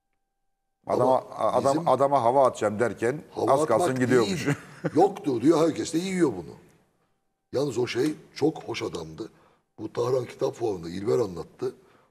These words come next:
Speaker 2: O da kitap çok ucuz. Çünkü hepsi korsan.
Speaker 1: Korsan.
Speaker 2: Hepsi korsan. Ve şeylere de, üniversite hocalarına da yüzde seksen tenzilatlı veriyorlar. Ama bastıkları kitaplar, mesela yıllarca bizim tıp fakülteleri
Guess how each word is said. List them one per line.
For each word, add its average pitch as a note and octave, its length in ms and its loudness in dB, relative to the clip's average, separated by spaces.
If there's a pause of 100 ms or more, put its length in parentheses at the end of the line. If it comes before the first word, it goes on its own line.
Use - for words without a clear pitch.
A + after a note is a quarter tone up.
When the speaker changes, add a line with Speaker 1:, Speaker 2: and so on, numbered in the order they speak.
(180)
Speaker 2:
O G#2+ 120 -6
da B2 40 2
kitap - 280 -4
çok D3 180 -6
ucuz. - 360 -14 (580)
Çünkü - 400 -8
hepsi - 200 -10
korsan. - 320 -10
Speaker 1:
Korsan. A2 340 0 (220)
Speaker 2:
Hepsi - 180 -18
korsan. - 360 -10 (540)
Ve G#2+ 240 0
şeylere G#2+ 500 0
de, F#3 140 2 (1120)
üniversite A#2 360 -6
hocalarına A#2+ 380 -6
da D3+ 40 -10
yüzde A2 320 -6
seksen B2 320 -4 (520)
tenzilatlı G#2+ 480 -4
veriyorlar. C2 460 -14 (380)
Ama B2+ 200 0
bastıkları B2 400 0
kitaplar, - 600 -4 (640)
mesela G2+ 280 -6
yıllarca G#2 520 -2
bizim F#2 180 -8
tıp - 220 -14
fakülteleri F2+ 560 -10